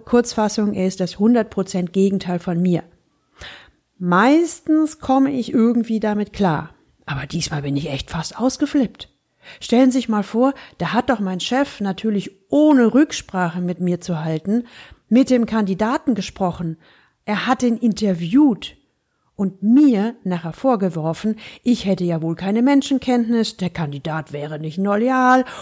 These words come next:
und ich solle den auf keinen Fall einstellen. Und das in einem Ton,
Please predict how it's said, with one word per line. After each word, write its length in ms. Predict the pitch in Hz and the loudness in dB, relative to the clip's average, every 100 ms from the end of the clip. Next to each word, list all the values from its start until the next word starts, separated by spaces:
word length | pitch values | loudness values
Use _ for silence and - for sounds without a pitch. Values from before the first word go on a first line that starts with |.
| 269 - | -6 0
und 200 | 294 320 | 0 2
ich 220 | 311 - | 0 0
solle 240 | 262 233 | 0 2
den 220 | 196 196 | 2 0
auf 220 | 170 170 - | -2 -8 -2
keinen 420 | 226 220 226 220 | 2 2 2 -2
Fall 320 | - 190 196 - | -2 -2 -4 -8
einstellen. 680 | 185 180 - 170 156 151 - - - | -8 -6 -6 -6 -6 -10 -12 -20 -4
Und 260 | 226 190 | -2 0
das 200 | 285 302 | 0 2
in 100 | 269 | 0
einem 320 | 220 220 214 202 | -2 -2 -2 -2
Ton, 460 | - 220 202 262 | 2 2 4 2